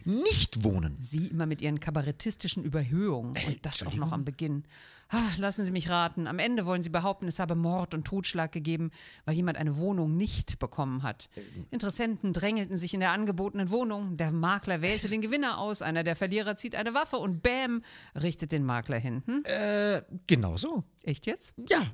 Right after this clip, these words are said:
Speaker 1: also der reale Fall, man könnte auch sagen, die realen Fälle,
Speaker 2: Aha.
Speaker 1: unterscheiden sich, äh, ich würde mal sagen, nur geringfügig von der von Ihnen so nachlässig hingeworfenen Nonchalance. Aber ansonsten, ja,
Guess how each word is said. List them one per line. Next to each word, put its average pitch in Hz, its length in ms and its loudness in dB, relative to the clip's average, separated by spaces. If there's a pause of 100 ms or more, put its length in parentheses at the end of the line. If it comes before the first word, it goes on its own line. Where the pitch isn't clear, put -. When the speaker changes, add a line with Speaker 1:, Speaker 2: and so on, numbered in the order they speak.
(120)
Speaker 1:
also 165 160 -2
der 202 180 6
reale 247 320 6
Fall, 233 360 6
man 156 260 2
könnte 143 240 2
auch 110 140 0
sagen, 101 540 2
die 143 360 6 (100)
realen 76 500 0
Fälle, 127 320 4 (100)
Speaker 2:
Aha. 135 320 -2
Speaker 1:
unterscheiden 285 440 2
sich, - 400 2
äh, 254 340 0
ich - 140 -4
würde 240 120 -4
mal 233 120 4
sagen, 220 180 4
nur 208 120 6
geringfügig 247 960 2
von 208 180 2
der 214 80 6
von 196 160 4
Ihnen 214 240 2
so 185 140 4
nachlässig 175 580 4
hingeworfenen 170 760 4
Nonchalance. 160 640 4
Aber 127 160 2
ansonsten, 175 380 2 (100)
ja, 123 340 4